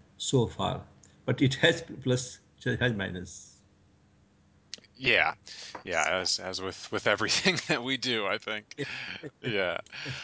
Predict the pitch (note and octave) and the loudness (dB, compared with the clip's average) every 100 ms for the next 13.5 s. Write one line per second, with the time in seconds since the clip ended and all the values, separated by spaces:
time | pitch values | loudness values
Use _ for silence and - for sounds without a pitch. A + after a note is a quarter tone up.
0 | - C#3+ C#3 C#3 C#3+ C#3+ D3+ G#2+ A2 B2 | -2 2 4 4 4 4 4 2 -6 -6
1 | A#2 A#2+ A#2+ A2+ - C#3 C#3 B2+ G2+ F#2+ | -8 -12 -10 -2 0 2 0 0 0 2
2 | F#2+ G2 - F2+ E2+ - F2 E2+ D#2 - | 4 2 0 -4 -6 -6 -6 -6 -10 -16
3 | - - A2 G#2+ - G#2 G2+ F#2+ F#2 - | -16 -2 0 2 2 2 0 2 0 2
4 | G#2+ A2 - - F2+ F2+ F#2+ G2 F#2+ - | 4 6 4 6 4 4 2 -2 -2 -2
5 | F#2+ F#2 F2+ F2+ E2+ E2+ E2+ F2 E2+ E2+ | -2 -2 -2 -2 -4 -8 -8 -6 -6 -6
6 | E2+ D#2+ E2+ F#2+ G2+ F#2+ F#2+ F2 E2+ F2 | -8 -14 -16 0 0 0 -4 -6 -8 -8
7 | F2 F2 F2 E2+ E2+ E2 - - - - | -4 0 0 2 2 2 0 -6 2 2
8 | G#2 G2 - F2+ E2 - F2+ F#2 F#2 F2 | 4 0 0 -4 -4 -8 -8 -2 0 0
9 | F2 E2 F2 F2 - E2+ E2 - - - | -2 2 4 6 4 4 -2 -8 -8 -2
10 | - A2 G2 - C2+ A2 G2 G#2 - F#2+ | 2 2 0 -4 -14 0 4 6 4 0
11 | E2 - G2+ G#2+ F#2 F#2 F#2+ F#2 F2+ F#2 | -4 -10 2 2 2 0 2 2 2 2
12 | F2 F2+ F2+ G#2 F2+ E2+ F2+ F2 - E2+ | 2 0 0 -4 -4 -4 -2 0 0 2
13 | F2 F2+ - E2+ E2 | 4 6 6 4 -4